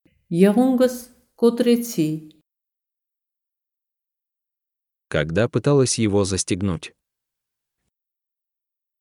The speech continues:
Speaker 1: Երբ փորձում էի կապել։
Speaker 2: Я сломала себе ноготь,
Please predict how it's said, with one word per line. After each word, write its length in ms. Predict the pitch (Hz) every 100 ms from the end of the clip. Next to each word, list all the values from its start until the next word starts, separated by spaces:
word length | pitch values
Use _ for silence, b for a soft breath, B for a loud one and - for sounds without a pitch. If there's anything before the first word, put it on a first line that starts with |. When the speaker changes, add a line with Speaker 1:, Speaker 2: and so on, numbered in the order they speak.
| _ _ _ _ _ _ _ _ _ _ _
Speaker 1:
Երբ 480 | 160 180 262 - - - _ _
փորձում 560 | - 175 175 - 233 247
էի 180 | 240 240 240 - - _ -
կապել։ 420 | 180 180 151 143 - - _ _ _ _ _ _ _ _ _ _ _ _ _ _ _ _ _ _ _ _ _ _ _
Speaker 2:
Я 200 | 78 85 95
сломала 420 | 131 131 147 127
себе 280 | - 104 98
ноготь, 440 | 101 117 82 -